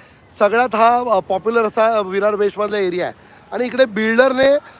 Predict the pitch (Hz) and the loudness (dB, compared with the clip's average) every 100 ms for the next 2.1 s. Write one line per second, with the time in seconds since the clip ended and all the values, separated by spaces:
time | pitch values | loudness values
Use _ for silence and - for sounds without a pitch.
0 | - 190 208 220 240 233 - 226 190 233 | -2 2 4 4 4 2 0 -4 0 0
1 | 220 208 202 180 175 123 - _ _ - | 2 2 0 0 -4 -6 -12 _ _ -8
2 | 185 | -2